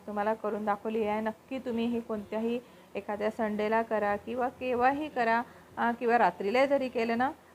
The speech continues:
तरी असं पोटभरीचं होते किंवा नाश्त्यालासुद्धा तुम्ही करू शकता.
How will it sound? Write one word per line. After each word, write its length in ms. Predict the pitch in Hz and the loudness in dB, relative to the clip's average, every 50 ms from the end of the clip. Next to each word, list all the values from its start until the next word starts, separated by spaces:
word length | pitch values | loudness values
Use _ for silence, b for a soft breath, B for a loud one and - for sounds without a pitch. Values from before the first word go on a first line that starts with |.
| B B - | B B -4
तरी 200 | 226 220 247 247 | -2 0 2 2
असं 220 | 226 226 226 233 208 | 2 0 0 -4 -8
पोटभरीचं 680 | - 214 208 208 208 - - 240 233 240 240 233 - 247 | -6 -6 -6 -6 -6 -6 -4 -2 -2 -2 -2 -4 -4 -2
होते 340 | 247 226 208 - 220 214 | -2 -2 -4 -4 -4 -6
किंवा 320 | 214 - 233 240 208 214 214 | -6 -6 -6 -4 -2 -2 -2
नाश्त्यालासुद्धा 920 | 220 214 202 196 190 - - 226 214 214 240 254 254 247 196 202 208 214 | 0 0 0 0 -2 -4 -6 -2 0 0 0 -2 -2 -6 -6 -4 -4 -4
तुम्ही 280 | 208 208 202 214 208 | -4 -6 -6 -6 -6
करू 220 | 220 - 208 240 247 | -6 -4 -4 -4 -6
शकता. 400 | - 214 202 - - 202 208 | -6 -10 -14 -12 -10 -8 -8